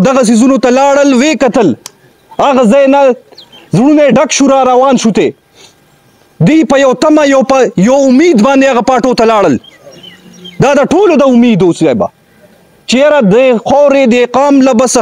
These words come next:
ښېګړه راشي، خیر به راشي. آیا مونږ څه خیر ولیدو؟ زه به قومي سیاست په دغه باندې به څه وکمه چې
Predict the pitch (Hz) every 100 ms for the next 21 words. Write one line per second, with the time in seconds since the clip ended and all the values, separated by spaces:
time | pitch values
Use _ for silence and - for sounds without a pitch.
0 | 226 226 247 277 233 208 214 - 285 254
1 | 214 196 147 127 101 _ _ - - -
2 | _ _ _ _ _ _ - - 269 302
3 | 285 262 330 277 226 233 285 294 277 359
4 | 339 277 - - - - - _ _ _
5 | _ _ _ _ _ _ - - - _
6 | _ _ - - - - - - 277 -
7 | 202 185 330 302 285 240 - - - -
8 | - - 220 247 311 349 269 269 247 302
9 | - 233 240 247 302 277 277 269 247 -
10 | 330 269 233 226 240 _ _ _ _ -
11 | _ _ _ _ - _ _ _ _ _
12 | -